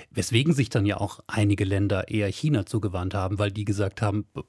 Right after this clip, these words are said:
bei uns ist das kein Kriterium, kein Problem." Ja, letztendlich müssen wir aber natürlich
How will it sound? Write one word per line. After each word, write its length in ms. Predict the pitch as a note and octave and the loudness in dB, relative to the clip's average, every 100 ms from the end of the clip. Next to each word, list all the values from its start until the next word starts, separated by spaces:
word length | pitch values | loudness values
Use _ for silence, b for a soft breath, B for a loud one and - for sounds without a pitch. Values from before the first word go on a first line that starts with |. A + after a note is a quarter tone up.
| _ | _
bei 80 | - | -4
uns 360 | F#2 A#2+ A#2+ - | 2 2 2 -6
ist 180 | - D3 | -4 0
das 140 | B2 - | 0 2
kein 160 | G#2 | 2
Kriterium, 480 | G#2+ - B2+ G2 F2 - | 2 2 2 2 0 -2
kein 180 | A2+ | -2
Problem." 480 | G2 A#2 G#2 A#2+ F2+ B B B | 0 0 2 2 2 B B B
Ja, 200 | G2 G#2 B B B | -2 -2 B B B
letztendlich 460 | G#2+ A2+ A#2 A#2 | -2 0 0 2
müssen 220 | A#2 A#2 | 2 4
wir 80 | A2+ | 2
aber 160 | G2+ G#2 | 0 -2
natürlich 520 | G2+ B2 A#2 C3+ - | -2 -2 -2 -2 -8